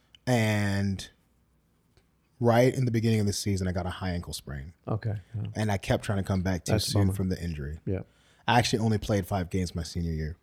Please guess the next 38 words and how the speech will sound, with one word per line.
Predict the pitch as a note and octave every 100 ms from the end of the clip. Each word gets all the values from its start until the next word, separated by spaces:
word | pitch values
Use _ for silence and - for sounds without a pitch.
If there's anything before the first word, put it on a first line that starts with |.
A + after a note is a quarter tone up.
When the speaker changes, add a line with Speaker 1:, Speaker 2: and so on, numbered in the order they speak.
| -
Speaker 2:
Yeah. | G#2 F#2 E2+ _ _ _ _ _ _ _ _ _ - - -
Speaker 1:
And | B2+ A#2 G#2+ G2
at | A2+
the |
time, | G#2 - C#3+ A2+
I |
was | G2+
planning | - A2
to | G2+
go | F#2+
play | F2+ - F#2+ F2 D#2+ _ _
football | - G#2+ - D2 - - _ _
in | - F#2+
college. | F2 B1+ C2+ - - _ _ _ _ _ _ _ -
And | E3+
I | E3+
was | E3
still | A#3
getting | G#3 F3
offers | D3 - B2+
and | B2+
different | A2 A2+ G2
things. | A2 G2 F#2+ - - - -
Speaker 2:
Yeah. | G#2+
Speaker 1:
Um, | G2+ G2+ F#2+ F#2+ - _ _ _ _
but | A#2+ A#2
it | B2
was, | B2+ A2+
it | - A#2+
was | A2
bad. | G#2+ G#2 F#2+
And | G2
so | A2+
it | G2+
was | G2
our | F#2+
final | F2+ - A2+ A#2
game | A2+ F#2+ F2+ F2+ F2